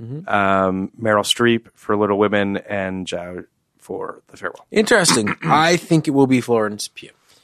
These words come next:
Speaker 1: I, now, that might be me having seen the movie. That might be my one bias. But my
Speaker 2: I love her in the movie, just to be clear. I just, there's a part of me that feels like she's, I agree that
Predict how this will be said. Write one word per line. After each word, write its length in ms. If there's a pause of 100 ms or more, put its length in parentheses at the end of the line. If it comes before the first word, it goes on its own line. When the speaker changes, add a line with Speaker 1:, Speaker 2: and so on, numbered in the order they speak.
(380)
Speaker 1:
I, 300
now, 180
that 160
might 300
be 480
me 120
having 260
seen 240
the 80
movie. 400
That 180
might 180
be 100
my 140
one 220
bias. 520 (540)
But 240
my 280
Speaker 2:
I 120
love 300
her 160
in 120
the 60
movie, 240
just 160
to 80
be 80
clear. 420 (320)
I 120
just, 260
there's 160
a 60
part 300
of 100
me 80
that 120
feels 340
like 540 (840)
she's, 440 (200)
I 100
agree 340
that 200